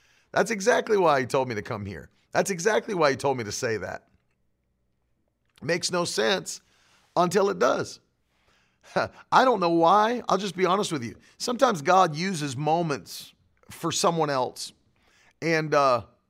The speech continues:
<laughs> it's like today, I, I was, it was our covenant day of healing. I was preaching on healing. And, uh, that was my whole message. That was all my notes.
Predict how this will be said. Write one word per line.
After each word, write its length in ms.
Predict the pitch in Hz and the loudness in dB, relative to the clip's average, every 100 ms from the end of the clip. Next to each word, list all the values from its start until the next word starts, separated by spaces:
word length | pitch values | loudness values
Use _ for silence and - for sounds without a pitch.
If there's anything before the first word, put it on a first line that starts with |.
| _ _ _ _ _ _ _ _ - | _ _ _ _ _ _ _ _ -10
<laughs> 80 | 127 113 165 - - 123 - 98 - _ - - - | -10 -6 -6 -6 -6 -8 -8 -12 -12 _ -20 -20 -10
it's 200 | - 139 | -6 -2
like 140 | 165 120 | -2 -2
today, 460 | 143 165 190 - - _ _ _ _ - 139 | -2 0 0 -2 -10 _ _ _ _ -6 0
I, 160 | 151 - | 2 4
I 120 | 160 | 2
was, 260 | 165 - - | 2 -4 -4
it 100 | 170 | -2
was 120 | 160 | 0
our 100 | 160 | -2
covenant 440 | - 247 226 170 | 2 0 0 0
day 120 | 175 180 | 0 0
of 80 | 120 | 0
healing. 460 | 208 269 180 - _ _ _ _ _ _ _ _ | -4 -4 -6 -8 _ _ _ _ _ _ _ _
I 40 | 156 | -12
was 80 | |
preaching 360 | - 226 226 190 | -6 -6 0 0
on 100 | 160 | 0
healing. 360 | 175 277 147 - _ _ _ - - _ | -2 -4 -6 -8 _ _ _ -20 -20 _
And, 300 | 180 185 175 | 2 2 2
uh, 120 | 165 151 | 2 4
that 180 | 175 202 | 4 2
was 120 | 170 | 2
my 120 | 180 | 2
whole 160 | 196 196 | 2 2
message. 380 | 220 208 135 | 0 0 -4
That 120 | 147 135 | -6 -6
was 120 | - 143 | -4 4
all 320 | 180 202 208 | 6 6 6
my 160 | 185 | 4
notes. 540 | 180 170 123 - - | 4 0 -2 -8 -18